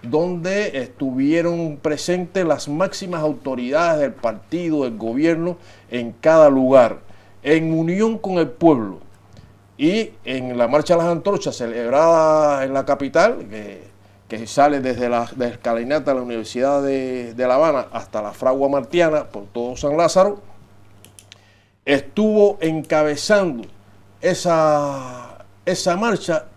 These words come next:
el compañero Raúl Castro Ruz, primer secretario del partido y presidente de los consejos de Estado y de ministros, junto a otros altos dirigentes como José, José Ramón Machado Ventura,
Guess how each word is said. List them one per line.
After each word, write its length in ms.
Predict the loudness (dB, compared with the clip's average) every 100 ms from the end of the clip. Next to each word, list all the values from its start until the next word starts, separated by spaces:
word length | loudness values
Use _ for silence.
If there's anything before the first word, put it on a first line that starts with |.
| -8
el 520 | -6 -4 -6 -8 -8
compañero 760 | -10 -8 -4 -4 -2 -4 -4 -6
Raúl 420 | -6 -4 -2 -2 -4
Castro 480 | -6 -6 -6 -6 -4
Ruz, 440 | -4 -2 -4 -6 -16 -20 _ _ -12
primer 280 | -6 -4 -4
secretario 600 | -6 -6 -2 -2 0 -2
del 100 | -4
partido 640 | -4 -4 -6 -6 -6 -8 -8
y 240 | -8 -8 -12 _
presidente 560 | -6 -6 -6 -4 -4 -6
de 60 |
los 80 | -8
consejos 400 | -10 -8 -4 -4
de 60 | -4
Estado 260 | 0 0
y 40 | 0
de 60 |
ministros, 400 | -4 -6 -8 -10
junto 460 | -8 -10 -8 -8 -4
a 120 | 0
otros 260 | 0 -2 -6
altos 260 | -6 -8
dirigentes 460 | -8 -4 -4 -6 -10
como 160 | -10 -10
José, 220 | -12 -14
José 420 | -10 -10 -8 -6
Ramón 260 | -6 -6 -6
Machado 320 | -6 -4 -2
Ventura, 580 | -4 -6 -4 -2 -2